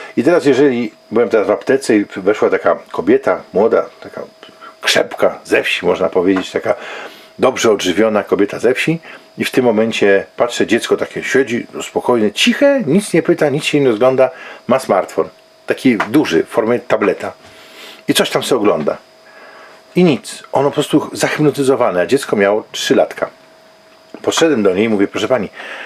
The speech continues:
co pani robi? Przecież teraz kształtują się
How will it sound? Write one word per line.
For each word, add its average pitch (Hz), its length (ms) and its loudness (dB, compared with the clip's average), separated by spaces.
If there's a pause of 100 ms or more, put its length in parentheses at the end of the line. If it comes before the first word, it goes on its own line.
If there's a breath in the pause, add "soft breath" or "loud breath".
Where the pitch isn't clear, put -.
(300 loud breath)
co - 160 -2
pani 170 260 2
robi? 101 300 0 (380)
Przecież - 340 0
teraz 120 400 2
kształtują 143 520 0
się 123 280 2